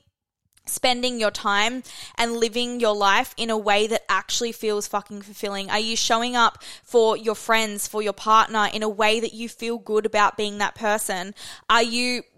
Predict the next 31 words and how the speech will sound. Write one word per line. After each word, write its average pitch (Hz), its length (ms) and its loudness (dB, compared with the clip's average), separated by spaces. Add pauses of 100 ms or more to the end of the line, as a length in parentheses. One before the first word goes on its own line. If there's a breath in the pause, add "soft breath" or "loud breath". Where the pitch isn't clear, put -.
(140)
you 240 160 -4
know, 220 100 0
utilizing 240 840 0
your 214 100 -2
time 226 440 -2
in 220 140 -8
a 214 60 -2
way 214 340 2
that 208 160 -6
makes 208 340 -6
you 226 120 -10
feel 214 440 -4
like 202 300 -2
you're 214 140 0
fucking 220 420 -4
taking 202 400 -6
life 196 240 -6
by 196 160 0
the 196 80 -6
balls? 196 340 -6
And 214 80 -4
I 202 100 -2
know 196 200 -4
that's 196 240 -4
so 202 160 -2
cliche, 190 480 -4
but 190 160 -4
it's - 160 -6
true. 190 380 -4 (400 loud breath)
Um, 226 300 2 (100)
or 247 560 6